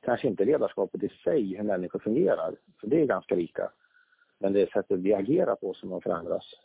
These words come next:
Och framförallt de förväntningar och krav som personer har. Om man tittar på det här med ny teknik och, och hur man ska jobba med det. Ja, men det finns ju till exempel väldigt, väldigt bra verktyg idag för att samla in vad folk tycker och tänker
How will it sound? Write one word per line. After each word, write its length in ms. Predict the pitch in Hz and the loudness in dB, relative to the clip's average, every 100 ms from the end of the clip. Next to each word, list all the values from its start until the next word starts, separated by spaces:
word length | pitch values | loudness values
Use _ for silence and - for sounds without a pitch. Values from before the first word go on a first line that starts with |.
| - | -6
Och 120 | 107 | -2
framförallt 560 | 113 101 101 92 92 - | 0 0 0 0 0 0
de 400 | 95 92 92 90 _ _ - | 0 0 -2 -6 _ _ -2
förväntningar 640 | 95 101 160 - 113 95 | 0 0 -2 -4 0 0
och 100 | 90 | 2
krav 420 | 113 - 123 87 - | 0 2 0 -2 -12
som 200 | - 95 | -6 -4
personer 340 | 98 95 92 90 | -2 -2 -4 -2
har. 280 | 87 90 - _ _ _ _ _ - | 0 0 -2 _ _ _ _ _ -4
Om 160 | 104 | 0
man 120 | 104 - | 0 0
tittar 260 | 107 101 | 0 0
på 80 | 101 | 2
det 260 | 143 139 123 | 0 2 0
här 80 | |
med 140 | 110 104 | 0 -4
ny 140 | 95 | -4
teknik 580 | - - 101 98 90 - | -4 -4 0 0 0 2
och, 380 | 95 92 90 90 90 - - | 4 6 4 2 -2 -10 -12
och 120 | - | -8
hur 80 | 95 | -4
man 120 | 92 | -6
ska 140 | - 98 | 0 2
jobba 240 | 90 107 | 2 2
med 120 | 123 | 2
det. 60 | 98 | 2
Ja, 240 | 95 98 | 2 2
men 280 | 98 95 101 - - _ | 2 2 0 -4 -12 _
det 160 | 113 101 | 0 0
finns 360 | 98 92 - | -2 -4 -2
ju 60 | 135 | 0
till 120 | 143 | 0
exempel 460 | 127 127 110 117 120 120 - | 0 -2 -2 -6 -8 -16 -10
väldigt, 300 | 113 107 107 | -2 0 2
väldigt 200 | 139 110 | 0 2
bra 140 | 104 98 | 2 4
verktyg 580 | 92 - - 92 90 _ _ _ _ _ _ | 2 0 -4 -4 -4 _ _ _ _ _ _
idag 400 | 117 104 98 87 | 2 4 4 4
för 100 | 95 | 0
att 100 | - | 0
samla 320 | 101 95 92 | -2 -2 0
in 260 | 113 143 110 | 0 0 2
vad 140 | 92 | 0
folk 280 | - 95 - | 2 0 0
tycker 320 | 92 - 92 | -4 -2 -2
och 80 | 90 | 2
tänker 580 | 127 170 - 101 92 | 0 -2 -2 0 0